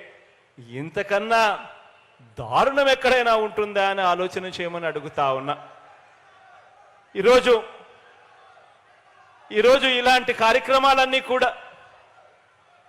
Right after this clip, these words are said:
చంద్రబాబు నాయుడు గారు ఇలాంటి కార్యక్రమాలన్నీ కూడా చేస్తా ఉన్నా కూడా, ఒక ఈనాడులో గాని, ఒక ఆంధ్రజ్యోతిలో గాని,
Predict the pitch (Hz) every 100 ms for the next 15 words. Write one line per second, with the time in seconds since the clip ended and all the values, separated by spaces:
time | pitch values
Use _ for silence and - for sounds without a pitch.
0 | _ - 254 285 285 285 277 262 262 247
1 | 247 233 - - - _ _ _ _ _
2 | _ _ _ _ _ _ 175 247 262 226
3 | 220 226 262 262 277 269 262 254 247 240
4 | 233 226 226 220 220 226 220 214 208 196
5 | 196 196 196 - - _ _ _ _ _
6 | _ _ _ _ - 165 190 196 214 240
7 | 233 226 220 214 208 220 214 - - -
8 | _ _ _ _ _ _ _ _ 147 185
9 | 208 208 247 262 262 254 240 233 226 214
10 | 233